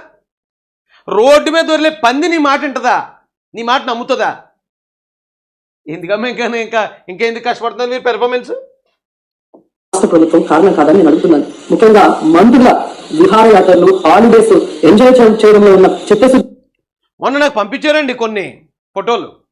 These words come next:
Speaker 1: నా ఫ్రెండ్స్ పంపించి, "ఏటన్నా ఇంత దారుణం తయారైంది రోజా, కొంచెం గడ్డెట్టన్నా" అని చెప్పి పంపిస్తే నేను అన్నాను, "పోన్లేంటారు పర్సనల్ కదా, పైగా ఆమె ఇప్పుడు ఓడిపోయి ఉంది, పోన్లే ఏదో వాళ్ళ కూతురుతో పాటు ఆ పిల్లలతో పాటు అక్కడికి వెళ్ళినట్టుంది, సర్లే వదిలేండి" అన్నాను.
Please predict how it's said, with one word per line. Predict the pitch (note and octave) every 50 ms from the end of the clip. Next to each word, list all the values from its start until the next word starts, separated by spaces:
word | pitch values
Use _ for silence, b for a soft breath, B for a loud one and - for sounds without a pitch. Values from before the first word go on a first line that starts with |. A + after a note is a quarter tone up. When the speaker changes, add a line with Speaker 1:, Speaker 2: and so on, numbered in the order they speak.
| _ _ _ _ _ _ _ _ _ _ _ _ _ _ _ _ -
Speaker 1:
నా | D#3+
ఫ్రెండ్స్ | D#3 - F#3+ G3 G#3+ G3 A#3
పంపించి, | B3 A3+ G#3+ A3 A3 D#3 A#3 C#4 D4+ D4+ B3+ G#3+ F#3+ F3+
"ఏటన్నా | F#3+ G3+ A#3 B3 B3+ B3
ఇంత | G#3+ G#3+
దారుణం | G3 A3 G3+ G#3+ G#3 A#3 A#3+
తయారైంది | A3+ A3+ A3+ A3 A3+ A3+ A3+ A3+ A#3
రోజా, | A#3+ A3 G3+ G3 G3+ A3+ A#3+ A3 - - _ _ _ _ _ _ _ _ _ _ _ _ -
కొంచెం | A3 A#3 - A#3+ F#3 D3 E3+
గడ్డెట్టన్నా" | E3+ E3+ A#3 A#3+ - C4 C4 B3 B3
అని | B3+ B3+ B3
చెప్పి | A#3 A#3+
పంపిస్తే | - A3+ A3 G3 A3+ A3 - C4+ C#4 C4+ B3 A3 A3
నేను | A3+ A3+ A3 G#3+
అన్నాను, | G#3 G#3+ A3 A#3 A#3+ A#3
"పోన్లేంటారు | A3+ G#3+ A3+ G#3+ G#3 G3 F3+ F3 F3
పర్సనల్ | F3 - - - - F#3 E3+ E3+
కదా, | E3 D#3+ E3+ F3+ - - _ _ _ _ b b b b -
పైగా | D#3+ G3 A3+ C4+ C#4
ఆమె | C4+ B3+ A#3+ A#3 A3+
ఇప్పుడు | F#3 D3 F3+
ఓడిపోయి | F3+ F#3+ G#3+ A3+ G3 B3+ B3 A#3
ఉంది, | A3 G#3+ A3+ B3 C4 B3+ - - _ _ _ _ _ _
పోన్లే | F3 F#3 A#3 C#4+ D4+ D4
ఏదో | C4+ C4+
వాళ్ళ | C#4+ C4+ B3+ A3+
కూతురుతో | - - G#3+ - A#3 A3+ G#3+ A#3+
పాటు | A3+ A#3 A#3 A3
ఆ | A3 G3+ - - - F#3 F#3
పిల్లలతో | F#3 G3+ F#3+ G3+ G#3 G#3 G#3 G#3+
పాటు | F#3+ G#3 G3+ G#3
అక్కడికి | F#3 F#3 F#3+ F3+ G3
వెళ్ళినట్టుంది, | F#3 F3+ F#3 F3 E3+ - F3+ F3 F3 G3+ B3 b b b b b -
సర్లే | A3 A#3+ C4+ C4
వదిలేండి" | A#3+ A#3 B3 C4+ C4+ C4 B3+
అన్నాను. | A#3 G#3+ E3+ -